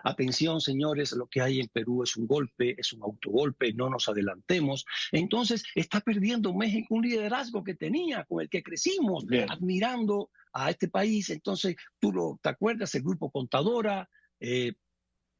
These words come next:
Speaker 1: pues estamos perdiendo ese liderazgo, Joaquín.
Speaker 2: Bien.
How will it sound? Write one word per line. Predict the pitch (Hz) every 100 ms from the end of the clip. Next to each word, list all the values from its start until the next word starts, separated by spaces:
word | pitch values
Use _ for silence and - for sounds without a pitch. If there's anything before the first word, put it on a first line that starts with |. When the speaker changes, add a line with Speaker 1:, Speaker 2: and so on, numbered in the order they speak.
| - - _ _ _ _
Speaker 1:
pues | - 180 208
estamos | 208 185 175
perdiendo | 151 131 139 143
ese | 139 135
liderazgo, | 135 131 147 139 131
Joaquín. | 123 - 117 - _ _ _ _ _ _ _ _
Speaker 2:
Bien. | - 135 120